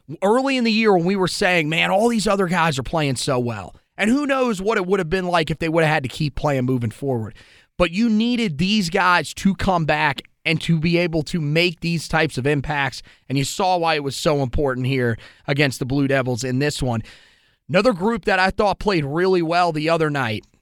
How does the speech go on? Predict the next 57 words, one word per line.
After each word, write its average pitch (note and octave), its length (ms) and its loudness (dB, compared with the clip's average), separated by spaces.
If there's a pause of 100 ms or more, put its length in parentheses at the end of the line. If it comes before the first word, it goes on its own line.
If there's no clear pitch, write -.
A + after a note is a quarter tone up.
(140)
and D3+ 80 -4
I E3 60 2
know G3 160 4
the G#3+ 100 -2
statistics G3+ 720 0
may G3 220 0
not F#3 260 2
really F3 260 2
be E3 260 -2
there F3+ 180 2
to C#3+ 80 2
tell D#3+ 280 0
you F3+ 100 -2
that, F3 200 2
but E3 80 0
I G3 120 2
thought C4+ 260 4
the G#3 80 0
running F3+ 360 0
back D3+ 220 0
group D3 320 0
was B2+ 140 -6
pretty D3 240 0
solid. A2+ 440 -2
I A#2+ 40 -2
mean, D3 180 2
look, F3 220 4
first G#3+ 340 -2
of F#3+ 100 -2
all, E3 320 2 (380)
they E3 140 2
only C4 220 2
ran F3+ 400 0
the F3 80 2
ball C3+ 440 0
sixteen - 760 0
times D3+ 460 0
with C#3 120 -2
running C#3 280 2
backs A#2+ 320 -4
in C#3 220 -2
this B2+ 220 -2
game. A2+ 320 -6 (320)
Uh, B2 120 -2
ten F#3+ 280 2
carries A3 420 0
for F#3+ 120 -8
Caleb F#3+ 360 0
Hood F#3 240 0
for E3 100 -6
forty-eight F3+ 500 0
yards. E3 360 0
Not C4 220 0
great, G3 340 0
but G#3 140 -2
not F#3 240 0
terrible. D3 560 0